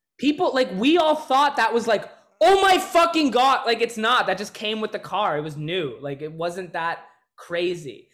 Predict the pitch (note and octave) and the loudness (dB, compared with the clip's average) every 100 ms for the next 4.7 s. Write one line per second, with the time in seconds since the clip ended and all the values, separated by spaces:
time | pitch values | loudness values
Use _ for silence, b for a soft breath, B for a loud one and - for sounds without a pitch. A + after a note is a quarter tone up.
0 | b b - - A#3+ B3+ C#4 C#4 A3 A#3 | b b -20 -6 -2 -2 -2 -4 -4 -4
1 | A#3+ A#3+ A#3+ G#3+ F#3+ G3 F3 F3+ D#3+ F#3 | -4 -4 -6 -6 -4 -4 -4 -6 -8 -6
2 | G3+ G#3 G#3 F#3+ F#3 - B F3+ F3 F#3 | -4 -6 -8 -10 -10 -12 B -10 -8 -6
3 | G3 F#3+ F#3+ F3+ D3+ - B - E3 E3+ | -6 -6 -4 -2 -2 -6 B -10 -6 -6
4 | E3+ D3+ D3+ D#3+ D#3+ D3+ D3 | -6 -6 -4 -4 -4 -6 -6